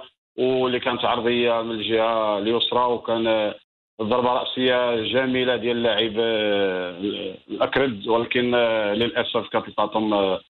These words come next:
تدخل الحارس وتتلاطم بالع-، بالعارضة الأفقية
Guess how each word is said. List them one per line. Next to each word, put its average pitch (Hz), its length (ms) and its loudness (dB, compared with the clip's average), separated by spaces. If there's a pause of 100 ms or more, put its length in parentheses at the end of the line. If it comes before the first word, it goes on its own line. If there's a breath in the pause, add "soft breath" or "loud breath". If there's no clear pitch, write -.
(200)
تدخل 139 320 0
الحارس 131 420 0
وتتلاطم 113 720 0
بالع-، 101 580 2 (300)
بالعارضة 104 360 2
الأفقية 107 640 0